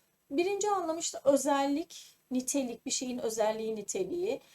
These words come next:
Sembol anlamına gelebiliyor, simge anlamına geliyor. Yani sembol, simge birlikte.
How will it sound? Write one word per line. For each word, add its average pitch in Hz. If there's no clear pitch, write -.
Sembol 339
anlamına 247
gelebiliyor, 185
simge 262
anlamına 202
geliyor. 180
Yani 180
sembol, 220
simge 202
birlikte. 240